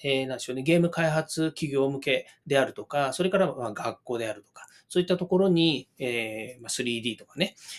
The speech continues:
からゲーム開発だったりとか、まあ、もっと言うとね、あの、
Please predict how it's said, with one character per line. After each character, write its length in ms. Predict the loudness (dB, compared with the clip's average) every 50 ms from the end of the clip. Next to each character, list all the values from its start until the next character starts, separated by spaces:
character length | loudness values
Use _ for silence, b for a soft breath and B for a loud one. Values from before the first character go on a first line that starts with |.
| B B
か 80 | -4 -2
ら 360 | -2 -2 -2 -4 -8 -10 -10 -6
ゲ 180 | -4 -2 -2
ー 80 | -2 -2
ム 120 | -6 -8
開 180 | -4 -4 -4 -4
発 180 | -4 -8 -12 -14
だ 80 | -16
っ 20 | -16
た 140 | -16 -20
り 60 | -20 -20
と 100 | -20 -20
か、 200 | -20 -20 -20 b b b b b b b
ま 120 | -12 -12
あ、 60 | -10 -10
も 140 | -10 -8 -8
っ 60 | -8
と 100 | -8 -10
言 60 | -12 -10
う 40 |
と 100 | -6 -2
ね、 200 | 2 2 2 2 0
あ 40 | -4
の、 240 | -8 -12 -14 -16